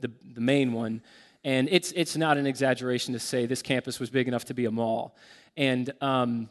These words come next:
you know, content-wise, production-wise, it was amazing. They had these main stage talks with, with speakers that write books that fly off the shelves, and then in between the main stage sessions, they had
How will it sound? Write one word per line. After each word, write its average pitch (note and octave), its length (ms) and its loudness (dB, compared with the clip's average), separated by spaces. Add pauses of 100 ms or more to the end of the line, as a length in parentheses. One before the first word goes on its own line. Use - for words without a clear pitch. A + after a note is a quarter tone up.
you G3+ 80 2
know, D3 80 4
content-wise, D3 920 0
production-wise, C3 720 -2
it B2+ 60 -10
was B2 140 -10
amazing. A#2+ 440 0
They A#2+ 80 -2
had B2 140 -4
these A#2+ 160 -4
main C3 220 0
stage B2+ 340 -4
talks B2+ 400 -4
with, A#2+ 140 -8 (200)
with B2+ 220 -8
speakers - 720 -4 (280)
that F#3+ 100 -6
write E3+ 180 6
books D3+ 220 2
that D3+ 80 -8
fly C#3+ 200 0
off C#3 120 2
the C#3 80 -8
shelves, C3 500 0
and B2 80 -2
then B2 120 -2
in B2+ 100 -2
between C3 260 -4
the B2 80 -2
main B2 240 -2
stage B2 320 -4
sessions, B2 560 -6
they A#2+ 120 -6
had A#2 320 -2